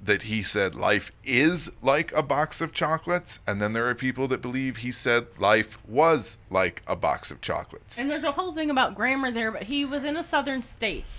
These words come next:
Speaker 2: and one of the things you learn in the South
Speaker 1: They don't know how, they don't know English.
Speaker 2: But it's not that, like, it's interchangeable.
Speaker 1: It
Speaker 2: And
Speaker 1: is. Is
Speaker 2: you
Speaker 1: and was are
Speaker 2: context.
Speaker 1: inter-,
Speaker 2: It's a
Speaker 1: interchangeable.
Speaker 2: context thing. You have to listen to how they're actually talking about it.
Speaker 1: Yeah.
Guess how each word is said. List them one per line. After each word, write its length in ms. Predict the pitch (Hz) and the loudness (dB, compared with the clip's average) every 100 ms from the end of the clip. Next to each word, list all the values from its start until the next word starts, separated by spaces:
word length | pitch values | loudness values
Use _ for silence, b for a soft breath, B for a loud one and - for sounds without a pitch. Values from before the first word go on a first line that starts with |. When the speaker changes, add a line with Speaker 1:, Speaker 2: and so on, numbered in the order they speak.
| b b - | b b -2
Speaker 2:
and 480 | 247 233 240 196 - - | 0 0 -4 -12 -16 -6
one 200 | 277 294 | -2 -2
of 80 | |
the 80 | 302 | -2
things 280 | 294 294 247 | -2 -4 -2
you 100 | 285 | -6
learn 520 | 254 247 254 262 254 240 226 | -4 -2 -2 -2 -4 -6 -10
in 120 | 220 | -10
the 60 | 208 | -10
South 540 | - 302 269 214 220 - - - | -4 0 2 2 -2 -8 -10 4
Speaker 1:
They 120 | 107 | 8
don't 180 | 127 131 | 8 8
know 120 | 120 | 8
how, 160 | 113 107 | 6 4
they 160 | 110 120 | 6 6
don't 140 | 117 110 | 8 6
know 60 | |
English. 560 | 107 101 90 67 - - - - - | 6 4 0 -4 -6 -8 -12 -20 -4
Speaker 2:
But 140 | - 339 | 4 4
it's 180 | 339 - | 4 0
not 220 | 330 302 | -2 0
that, 140 | 330 | 2
like, 160 | 285 262 | 2 0
it's 180 | 277 - | -4 -6
interchangeable. 920 | 302 302 285 320 370 320 247 208 180 | -2 -2 -2 -2 0 0 -2 -4 4
Speaker 1:
It 60 | 131 | 8
Speaker 2:
And 60 | |
Speaker 1:
is. 220 | 131 95 - | 8 6 6
Is 200 | 147 175 | 8 10
Speaker 2:
you 100 | 185 | 8
Speaker 1:
and 140 | 151 | 10
was 280 | 135 135 113 | 12 12 12
are 100 | 131 | 6
Speaker 2:
context. 180 | 127 120 | 8 4
Speaker 1:
inter-, 140 | 120 110 - - | 4 0 -6 -14
Speaker 2:
It's 80 | - | 0
a 60 | 110 | 4
Speaker 1:
interchangeable. 580 | 110 107 - 92 92 320 | 6 6 4 2 4 4
Speaker 2:
context 680 | 330 330 - 240 - - - | 4 2 0 -4 -4 -10 -10
thing. 180 | 202 208 | -10 -6
You 140 | 226 | -6
have 260 | 240 254 254 | 0 0 0
to 80 | |
listen 300 | 262 254 254 | -6 -6 -4
to 80 | 220 | -4
how 180 | 220 220 | -2 -2
they're 160 | 208 - | -2 2
actually 520 | 220 240 - 208 185 | 2 2 -6 -12 -10
talking 480 | - 226 226 214 175 | 0 0 0 -6 -10
about 300 | 104 90 92 | -8 -10 -4
it. 80 | 104 | 0
Speaker 1:
Yeah. 200 | 90 | 0